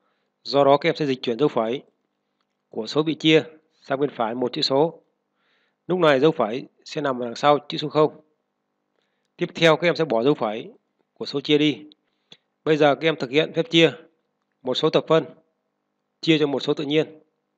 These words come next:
Ở đây là bảy trăm bảy mươi phẩy bốn chia cho hai trăm mười bốn. Đầu tiên, các em sẽ chia phần nguyên trước. Bảy trăm bảy mươi chia cho hai trăm mười bốn.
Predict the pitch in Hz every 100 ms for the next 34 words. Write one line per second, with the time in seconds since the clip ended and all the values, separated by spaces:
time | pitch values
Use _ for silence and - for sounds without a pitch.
0 | _ - 135 156 139 - _ _ _ _
1 | _ _ - 120 117 107 117 147 123 127
2 | 147 117 120 139 175 - _ _ _ -
3 | 135 139 127 131 127 113 104 131 156 _
4 | _ _ _ _ _ _ _ _ _ _
5 | _ _ _ _ _ _ _ _ _ _
6 | _ - 135 175 170 175 170 170 175 165
7 | 139 147 160 185 202 - _ _ _ _
8 | _ _ _ _ _ _ _ _ _ _
9 | _ _ _ _ _ _ _ _ _ _
10 | _ _ _ 113 127 165 160 127 147 165
11 | 147 - _ _ _ - 151 151 131 143
12 | 151 135 123 123 156 170